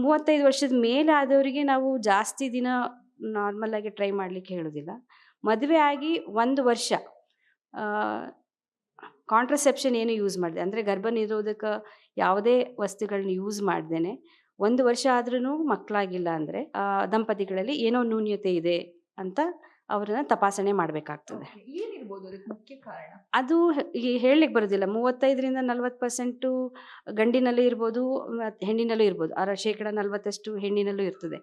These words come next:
Speaker 1: ಇನ್ನು ಹತ್ತರಿಂದ ಹದಿನೈದು ಪರ್ಸೆಂಟ್ ಏನಾಗ್ತದೆ, ಏನೂ ಕಾರಣಗಳಿರೋದಿಲ್ಲ. ಎಲ್ಲ ನಾರ್ಮಲ್ ಇರ್ತದೆ, but ಆಗೋದಿಲ್ಲ. ಅದು ಕೆಲವು ಟೈಮ್ ಸ್ಟ್ರೆಸ್ ಫ್ಯಾಕ್ಟರ್ ಇರ್ಬೋದು, ಅಥವಾ ಅವರಲ್ಲಿ ಅನ್ಯೂನ್ಯತೆ ಇಲ್ಲದೆ ಇರ್ಬೋದು, ಟೈಮಿಂಗ್ ಇರ್ಬೋದು. ಇವೆಲ್ಲ ಫ್ಯಾಕ್ಟರ್‌ಗಳು ಇತ್ತೀಚೆಗೆ ಕೆಲಸದ ಒತ್ತಡ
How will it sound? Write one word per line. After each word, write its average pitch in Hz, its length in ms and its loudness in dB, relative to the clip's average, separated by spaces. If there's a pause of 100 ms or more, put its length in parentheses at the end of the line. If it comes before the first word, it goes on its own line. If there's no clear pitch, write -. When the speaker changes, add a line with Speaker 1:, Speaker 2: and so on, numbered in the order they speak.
(380)
Speaker 1:
ಇನ್ನು 311 240 6
ಹತ್ತರಿಂದ 294 440 2
ಹದಿನೈದು 262 440 0
ಪರ್ಸೆಂಟ್ 247 340 -2
ಏನಾಗ್ತದೆ, 240 540 -2
ಏನೂ 247 400 4
ಕಾರಣಗಳಿರೋದಿಲ್ಲ. 220 720 2
ಎಲ್ಲ 220 280 -2
ನಾರ್ಮಲ್ 226 420 0
ಇರ್ತದೆ, 233 640 -8 (180)
but 285 280 0
ಆಗೋದಿಲ್ಲ. 202 460 4 (460)
ಅದು 220 160 -2
ಕೆಲವು 220 240 -2
ಟೈಮ್ 214 220 2
ಸ್ಟ್ರೆಸ್ 214 340 -2
ಫ್ಯಾಕ್ಟರ್ 196 360 -2
ಇರ್ಬೋದು, 190 560 -2
ಅಥವಾ 196 280 -4
ಅವರಲ್ಲಿ 196 380 -2
ಅನ್ಯೂನ್ಯತೆ 190 460 0
ಇಲ್ಲದೆ 190 300 0
ಇರ್ಬೋದು, 175 500 -4 (340)
ಟೈಮಿಂಗ್ 220 420 2
ಇರ್ಬೋದು. 175 800 -2
ಇವೆಲ್ಲ 269 360 2
ಫ್ಯಾಕ್ಟರ್‌ಗಳು 220 840 -4
ಇತ್ತೀಚೆಗೆ 262 500 -2
ಕೆಲಸದ 247 420 -2
ಒತ್ತಡ 180 240 -2